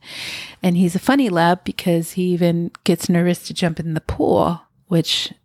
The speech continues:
I know isn't really characteristic of a lab because from what I understand, they love water. <laughs>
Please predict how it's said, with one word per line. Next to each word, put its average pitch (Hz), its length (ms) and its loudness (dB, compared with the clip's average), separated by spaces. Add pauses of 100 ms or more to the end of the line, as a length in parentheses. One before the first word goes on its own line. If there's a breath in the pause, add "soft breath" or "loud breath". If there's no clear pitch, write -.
(140)
I 175 60 -4
know 160 220 0
isn't 160 340 -2
really 160 240 -2
characteristic - 880 -4
of 160 180 -4
a 156 40 -8
lab 156 320 0
because - 520 -2 (540 soft breath)
from 165 220 -4
what 165 180 0
I 170 160 4
understand, 160 560 0
they 175 300 0 (100)
love 196 360 -4
water. 156 380 -4 (140)
<laughs> 294 80 2